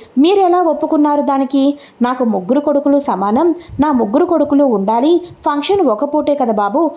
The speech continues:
వచ్చి వెళ్ళండి" అని వాళ్ళకు రిక్వెస్ట్ చేసింది పోయి,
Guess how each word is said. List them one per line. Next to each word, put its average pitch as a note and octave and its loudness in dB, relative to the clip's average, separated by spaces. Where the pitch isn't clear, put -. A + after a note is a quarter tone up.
వచ్చి B3 0
వెళ్ళండి" C4+ 0
అని B3+ 0
వాళ్ళకు B3 0
రిక్వెస్ట్ C#4+ -4
చేసింది B3+ 0
పోయి, B3+ 0